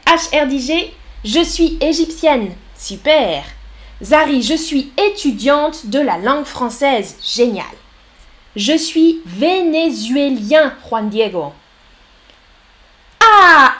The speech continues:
Anna dit trois phrases. Je suis streamer ou streameuse. Je suis petite. Je suis espagnole. Bien, bien, Anna. Salut, Silvio. Je suis australien, dit Marvelo Santi. Et Martezo dit, je suis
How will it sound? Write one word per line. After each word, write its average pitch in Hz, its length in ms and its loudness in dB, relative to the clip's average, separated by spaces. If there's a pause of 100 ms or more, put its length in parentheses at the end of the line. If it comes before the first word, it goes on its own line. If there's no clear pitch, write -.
(100)
Anna 320 200 2
dit 254 160 -4
trois 302 320 4
phrases. 202 540 -4
Je 254 200 0
suis 302 320 -2
streamer 370 680 0 (140)
ou 220 80 -10
streameuse. 339 840 -2 (560)
Je 214 240 2
suis 294 540 0
petite. 262 720 -2 (400)
Je 269 240 2
suis 294 360 -4 (100)
espagnole. 294 760 2
Bien, 320 280 0
bien, 370 360 2
Anna. 269 500 0 (520)
Salut, 330 360 4
Silvio. 311 420 0 (760)
Je 269 160 0
suis 320 320 -4
australien, 349 580 2
dit 254 140 -2
Marvelo 247 320 0
Santi. 294 580 -2 (100)
Et 285 220 -2
Martezo 262 480 -4
dit, 269 260 -4
je 202 180 -8
suis 262 360 -6